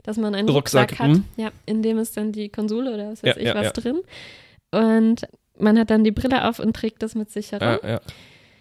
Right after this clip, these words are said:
Speaker 1: Und ein Spiel, was es gibt, ich glaube in, ähm, Las Vegas ist das zum Beispiel.
Speaker 2: Oh, davon habe ich gehört in einem Podcast. Äh,
Speaker 1: Ja,
Speaker 2: ja, ja,
Speaker 1: ja,
Speaker 2: ja, ja,
Speaker 1: ja.
Speaker 2: warte mal.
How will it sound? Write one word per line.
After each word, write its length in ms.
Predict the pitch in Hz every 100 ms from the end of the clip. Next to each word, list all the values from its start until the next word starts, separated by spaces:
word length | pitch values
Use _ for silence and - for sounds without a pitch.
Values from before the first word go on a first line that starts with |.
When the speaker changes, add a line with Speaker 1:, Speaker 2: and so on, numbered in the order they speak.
| _ _ _ -
Speaker 1:
Und 280 | 220 214 214
ein 160 | 254
Spiel, 280 | 285 277 262
was 180 | 254 -
es 180 | 254 -
gibt, 280 | 302 - - - _ _ _ _ _ _ _ _
ich 220 | - 214 -
glaube 360 | 214 220 226
in, 520 | 226 208 214 208 202 - -
ähm, 680 | - 202 202 196 196 196 202
Las 200 | 202 202
Vegas 400 | 254 269 330 - - - - - - -
ist 160 | - -
das 160 | 247 -
zum 160 | 247
Beispiel. 640 | 240 240 233 - 254 247 269 -
Speaker 2:
Oh, 160 | 185 214
davon 280 | 185 202 185
habe 100 | 170
ich 80 | 170
gehört 320 | 160 165 -
in 100 | 127
einem 80 | 127
Podcast. 600 | 151 - 110 107 - -
Äh, 80 | 123
Speaker 1:
Ja, 120 | 120
Speaker 2:
ja, 80 | 120
ja, 140 | 131
Speaker 1:
ja, 60 | -
Speaker 2:
ja, 120 | 131
ja, 0 | 123 123
Speaker 1:
ja. 60 |
Speaker 2:
warte 180 | 120 131
mal. 240 | 120 117